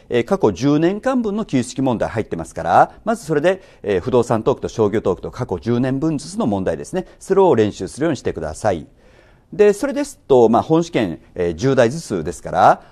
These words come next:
同じレベルのものを解くに、えー、あたっては、そちらご紹介してます、赤間式記述山当て講座、太郎と花子の事件簿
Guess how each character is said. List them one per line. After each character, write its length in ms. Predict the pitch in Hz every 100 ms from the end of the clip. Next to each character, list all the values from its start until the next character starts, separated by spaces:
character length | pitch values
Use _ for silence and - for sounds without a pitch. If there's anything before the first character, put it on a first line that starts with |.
| -
同 160 | 143 160
じ 140 | 196
レ 80 | 285
ベ 80 | 254
ル 60 |
の 40 | 135
も 100 | 110
の 80 | 95
を 40 |
解 140 | 139 127
く 340 | 113 90 85
に、 300 | 101 117 107 -
え 180 | 104 90
ー、 40 |
あ 40 |
た 100 | 104
っ 60 | 101
て 160 | - 185
は、 220 | 123 - -
そ 160 | -
ち 120 | -
ら 100 | 120
ご 100 | 92
紹 200 | 107 110
介 140 | 101 95
し 40 |
て 80 | -
ま 100 | 92
す、 360 | - 92 139 160 - - _ -
赤 200 | 113 131
間 120 | 127
式 320 | - - 208
記 160 | - 143
述 240 | 113 -
山 280 | 95 131 165
当 40 | 165
て 80 |
講 240 | 165 180 139
座、 220 | 165 170 - _
太 100 | -
郎 180 | 240 214
と 80 | 196
花 200 | 160 156
子 80 | 139
の 120 | 123
事 120 | 107
件 260 | 131 123 123
簿 220 | 196 104